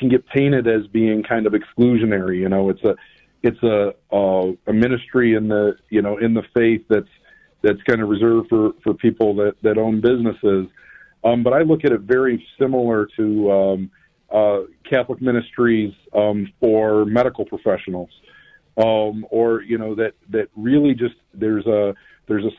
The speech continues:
certain grace that's given, um, to people, uh, that, that are, that are kind of, uh, going through the same kinds of decisions, people that have been through those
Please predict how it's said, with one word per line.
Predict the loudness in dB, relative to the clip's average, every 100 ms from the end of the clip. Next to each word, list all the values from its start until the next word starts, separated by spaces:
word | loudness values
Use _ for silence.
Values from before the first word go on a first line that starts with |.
| 0
certain | 0 2 0 2 0 0
grace | 2 2 0 -2 -2
that's | -2 0
given, | 0 2 0 -2 -6 -10 _ _ _ _
um, | -2 0 0 0 -4 -6
to | -4 -2
people, | -4 0 0 2 2 0 -4 _ _ _ _ -8
uh, | -8
that, | -2 -2 0 0
that | 2
are, | 0 -2 -6
that | -2 -2
are | -2
kind | -2 0
of, | 0 -2 -8 -6
uh, | -2 -2 -4 -12 -2
going | 0 0 -4 0
through | 2 2
the | 0
same | -2 0
kinds | 0 0
of | 0
decisions, | -2 0 2 0 -4
people | -2 0 0
that | 0 0
have | -2 -2
been | -2 -2
through | 0 4 4
those | 4